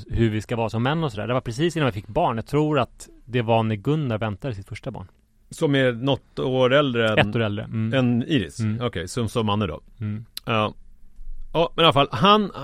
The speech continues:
Speaker 2: har också, det är mycket nu om manlighet. Alltså, det är mycket,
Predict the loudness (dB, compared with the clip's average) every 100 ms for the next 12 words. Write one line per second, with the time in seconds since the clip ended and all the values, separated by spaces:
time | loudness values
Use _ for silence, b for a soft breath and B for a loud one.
0 | -4 2 2 4 0 0 0 2 4 2
1 | 0 -4 0 4 4 4 2 2 0 0
2 | 0 4 4 4 2 -2 -2 2